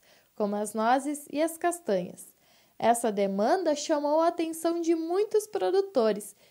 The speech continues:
que encontraram uma possibilidade lucrativa para diversificar a produção de sua propriedade.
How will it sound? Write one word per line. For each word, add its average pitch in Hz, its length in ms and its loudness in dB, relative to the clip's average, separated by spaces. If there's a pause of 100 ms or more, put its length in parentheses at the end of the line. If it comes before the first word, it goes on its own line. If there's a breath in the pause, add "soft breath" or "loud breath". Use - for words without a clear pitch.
(180 soft breath)
que 220 80 -2
encontraram 220 720 -2
uma 208 180 0
possibilidade 226 1000 0
lucrativa 294 840 0
para 269 300 -2
diversificar 339 1000 -2
a 262 60 2
produção 240 680 -4
de 233 120 -6
sua 214 320 -2
propriedade. 202 1040 -2